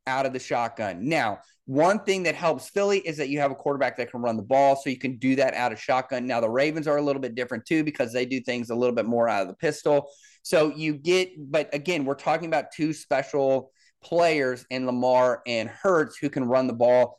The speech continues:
So it's gonna be interesting going forward how these offenses begin to adjust. I know the Chiefs,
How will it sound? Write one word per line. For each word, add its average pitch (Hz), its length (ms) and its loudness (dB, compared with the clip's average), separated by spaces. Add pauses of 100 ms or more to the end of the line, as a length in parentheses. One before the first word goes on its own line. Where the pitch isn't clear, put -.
So 156 300 2
it's 160 220 -4
gonna 196 260 0
be 220 120 -2
interesting 175 460 -4
going 156 280 0
forward 151 300 0
how 147 240 -2
these 147 320 -4
offenses 135 540 -4
begin 123 420 -4
to 123 120 -2
adjust. 123 400 0
I 123 60 2
know 120 120 -2
the 113 140 -6
Chiefs, 143 340 -2